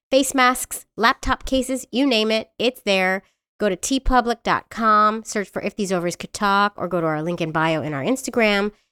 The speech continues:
and get to the store, and you're gonna find that also on our website as well. We're everywhere. You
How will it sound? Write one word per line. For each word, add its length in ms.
and 380
get 120
to 100
the 80
store, 420
and 180
you're 140
gonna 160
find 240
that 100
also 300
on 140
our 100
website 540
as 280
well. 300
We're 140
everywhere. 440
You 120